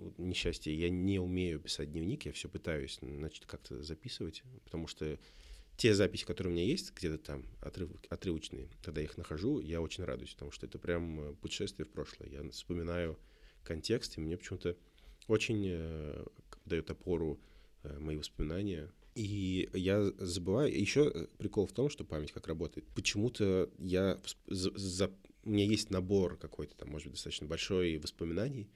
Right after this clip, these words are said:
которые я прокручиваю постоянно в голове, э, и я возвращаюсь только к ним. Кажется, что вот у меня есть как, вот, какой-то домик, да, с, э,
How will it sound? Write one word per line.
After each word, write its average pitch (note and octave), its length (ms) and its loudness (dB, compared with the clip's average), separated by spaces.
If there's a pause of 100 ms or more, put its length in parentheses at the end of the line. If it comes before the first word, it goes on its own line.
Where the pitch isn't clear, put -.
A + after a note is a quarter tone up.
(380)
которые F#2 420 2
я E2 540 0
прокручиваю D#2 540 -4
постоянно D#2 440 -6
в D2 60 -8
голове, F2 400 0 (500)
э, E2 340 -4
и F#2+ 60 0
я F#2 420 4
возвращаюсь G#2+ 400 2
только - 240 -4
к - 100 -12
ним. B2+ 220 0 (180)
Кажется, G#2+ 400 4
что - 200 2
вот E2+ 160 2
у - 20 0
меня E2+ 140 2
есть F#2 340 2
как, - 140 -6 (200)
вот, F2 140 -10 (340)
какой-то - 880 -6
домик, G#2+ 360 4
да, E2+ 260 0
с, - 260 -2
э, C#2+ 280 -4